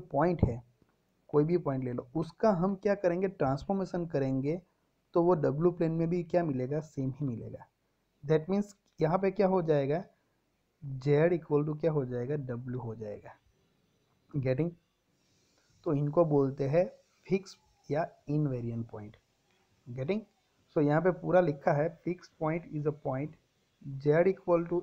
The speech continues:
X plus I Y which maps into itself in the W plane,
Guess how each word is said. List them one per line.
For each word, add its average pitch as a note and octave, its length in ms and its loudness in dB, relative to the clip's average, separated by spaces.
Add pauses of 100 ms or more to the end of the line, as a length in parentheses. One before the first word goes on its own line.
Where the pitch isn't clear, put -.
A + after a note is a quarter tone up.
(160)
X D3+ 240 -4 (100)
plus E3 200 0 (100)
I C3+ 180 -2
Y C3+ 220 -4 (680)
which F3+ 380 -2 (160)
maps F3+ 360 0 (120)
into D3+ 360 -2 (320)
itself F3 520 0 (200)
in D#3 140 -2
the F3 180 2
W C#3+ 300 2
plane, A2+ 180 -8